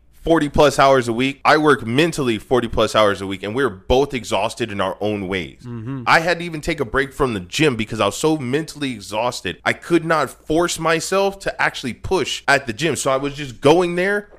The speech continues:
Speaker 1: to maintain. Like, I was literally just going there to burn off some fat and then come home,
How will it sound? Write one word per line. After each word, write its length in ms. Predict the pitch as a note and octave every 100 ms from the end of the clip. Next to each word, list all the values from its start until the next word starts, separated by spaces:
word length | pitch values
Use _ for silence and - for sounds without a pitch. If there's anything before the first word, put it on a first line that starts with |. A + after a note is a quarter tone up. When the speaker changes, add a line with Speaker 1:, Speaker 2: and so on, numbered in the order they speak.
| _ -
Speaker 1:
to 100 | G#3+
maintain. 720 | G#3 F#3 E3+ - F3+ F3 D#2+ - - -
Like, 180 | A#2 B2
I 60 | C3+
was 140 | C3+
literally 360 | D3+ E3 E3 D#3
just 160 | C#3+
going 260 | B2+ D3 D3+
there 100 | D3
to 80 | B2+
burn 220 | G2 C#3
off 140 | D3+
some 140 | - A#2+
fat 420 | - D3 D#3 - -
and 160 | B2+
then 120 | C3
come 260 | B2+ - C3
home, 320 | B2+ C3+ D2+